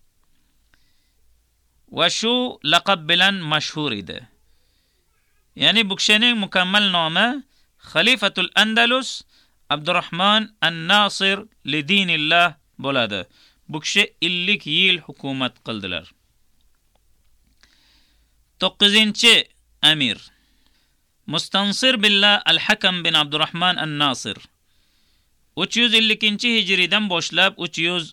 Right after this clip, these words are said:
oltmishinchi hijriygacha, ya'ni o'n olti yil hukumat davom etdi. Bu kishi ham otasi kabi nasroniylarga qarshi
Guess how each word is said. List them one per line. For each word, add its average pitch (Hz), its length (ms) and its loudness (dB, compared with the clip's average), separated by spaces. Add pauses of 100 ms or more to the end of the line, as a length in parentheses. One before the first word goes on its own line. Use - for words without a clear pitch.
(100)
oltmishinchi 160 1160 -4
hijriygacha, 143 640 0 (640)
ya'ni 180 360 2
o'n 180 200 -4
olti 175 340 -2
yil 190 200 2
hukumat 151 560 -4
davom 135 280 2
etdi. 95 300 -8 (1700)
Bu 156 120 -8
kishi 220 200 2
ham 240 380 2 (960)
otasi 196 460 2
kabi 208 340 4 (800)
nasroniylarga 190 840 2
qarshi 180 460 2